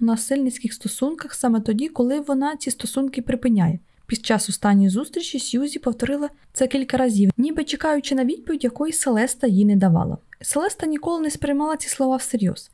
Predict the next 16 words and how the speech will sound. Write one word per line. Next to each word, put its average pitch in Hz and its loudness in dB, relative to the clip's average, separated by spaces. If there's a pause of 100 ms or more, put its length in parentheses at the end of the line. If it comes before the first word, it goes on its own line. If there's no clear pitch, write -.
Для 247 2
неї 269 2
питання 285 0
було 269 0
лише 269 -2
в 262 -6
тому, 320 -4
щоб 277 -4
прийняти 269 0
рішення 240 0
покинути 208 0
Пері, 277 0
піти - -2
геть 269 -2 (160)
чи - -4
залишитися, 254 0